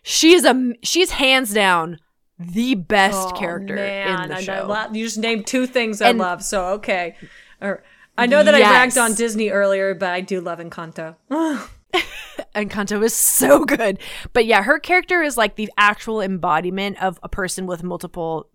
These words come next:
Speaker 1: personality disorders, but then on steroids
Speaker 2: Mm.
Speaker 1: because they're all
Speaker 2: And see, I
Speaker 1: superhuman.
Speaker 2: love that. An embodiment of mental illness, like,
Speaker 1: Mm-hmm.
Speaker 2: literally getting to visualize it.
Speaker 1: Yes.
Speaker 2: Yeah.
Speaker 1: Physical.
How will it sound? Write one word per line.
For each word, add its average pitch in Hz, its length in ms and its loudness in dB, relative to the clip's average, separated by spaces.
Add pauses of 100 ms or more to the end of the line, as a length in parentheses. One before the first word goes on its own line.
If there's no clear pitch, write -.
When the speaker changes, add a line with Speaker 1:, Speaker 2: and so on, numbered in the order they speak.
Speaker 1:
personality 170 520 -8
disorders, 196 640 -6 (380)
but 208 160 -2
then 185 320 2
on 175 160 -2
steroids 151 680 -6
Speaker 2:
Mm. - 60 -12
Speaker 1:
because 170 320 -10
they're 175 260 -6
all 165 320 2
Speaker 2:
And 226 100 -2
see, 240 220 -4
I 214 100 0
Speaker 1:
superhuman. 190 100 -4 (100)
Speaker 2:
love 185 180 -10
that. 160 280 -6
An 214 120 -2
embodiment 202 760 -4
of 175 100 -10
mental 180 340 -8
illness, 165 560 -10
like, 180 140 -4
Speaker 1:
Mm-hmm. 190 100 -8
Speaker 2:
literally 190 260 -2
getting 180 220 -8
to 180 60 -8
visualize 170 680 -8
it. 175 160 -8
Speaker 1:
Yes. 208 380 2 (160)
Speaker 2:
Yeah. 165 240 -12
Speaker 1:
Physical. 214 680 2